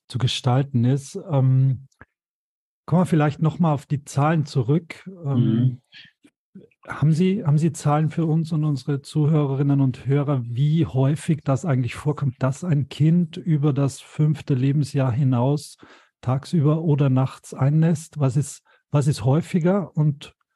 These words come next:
Speaker 1: und wie, wie oft kommt's vor?
Speaker 2: Ja, also im Al-, also es gibt sehr gute Daten für Kinder im Alter von sieben Jahren.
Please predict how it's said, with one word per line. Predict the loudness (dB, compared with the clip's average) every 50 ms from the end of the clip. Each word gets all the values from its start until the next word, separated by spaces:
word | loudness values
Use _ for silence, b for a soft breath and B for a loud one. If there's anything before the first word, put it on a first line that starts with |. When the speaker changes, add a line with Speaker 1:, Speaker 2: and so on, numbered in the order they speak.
| _ _ _ _ _
Speaker 1:
und | -6 -2 0 0 0 0 -2 -6 -8
wie, | -8 -4 0 0 0 0
wie | 0 -4 -4 -2 0 0
oft | 0 -2 -4 -10
kommt's | -8 -6 -6 -6 -6
vor? | -8 -10 -8 -8 -8 -8 -12 _ _ _ _ _ _ _ _ _ _ _ _ -2
Speaker 2:
Ja, | -2 -2 -2 -2 -2
also | 0 0 2 0 0 -2 -6 -10 -12 -10 -8 -8 -8 -10 _ _ _
im | -2 0 0 0
Al-, | 0 0 0 0
also | 0 2 2 0
es | 0 -2 -4 -10 -6 -4
gibt | -4 -4 -4 -4
sehr | -2 0 0 0
gute | -2 -4 -4 -4 -4 -2
Daten | 0 2 2 2 2 0 -2 -4 -6 -6 -8 -12 _ _
für | -16 -12 -4 0 0 0
Kinder | 0 0 -2 0 0 0 0
im | 0 0
Alter | 0 0 0 0 0 -2
von | 0 0 -2
sieben | -2 0 0 0 0 0 0
Jahren. | 0 0 0 -2 -2